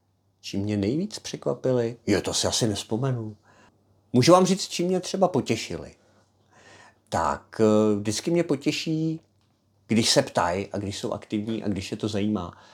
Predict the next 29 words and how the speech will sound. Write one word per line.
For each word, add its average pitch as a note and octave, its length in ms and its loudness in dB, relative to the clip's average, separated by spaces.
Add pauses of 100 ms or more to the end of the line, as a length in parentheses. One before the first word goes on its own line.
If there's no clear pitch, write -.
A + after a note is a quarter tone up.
(300)
A F#2+ 60 -8
vždycky A2 340 0
tvrdím, A#2 360 4
není B2 440 6
hloupých A2 380 0
otázek, G#2 600 0
ptejte G#2 280 -4
se - 120 -8
úplně A2+ 360 -2
na G#2 60 -2
cokoliv. G2 560 -2 (760)
A, - 320 -10 (800)
tak - 180 2
jo, E3+ 100 10
když, F3+ 320 2
když, D3 480 0
když C3 240 -2
je D3+ 120 4 (180)
ta D3+ 80 6
hodina D3 320 6
nějak D3 240 2
plodná, B2 380 4
aktivní B2+ 720 -2 (640)
a A1 720 -4 (580)
když - 380 0
je F3 80 6
tam G3 120 8
dobrá D#3+ 200 6
atmosféra, G#2 540 -2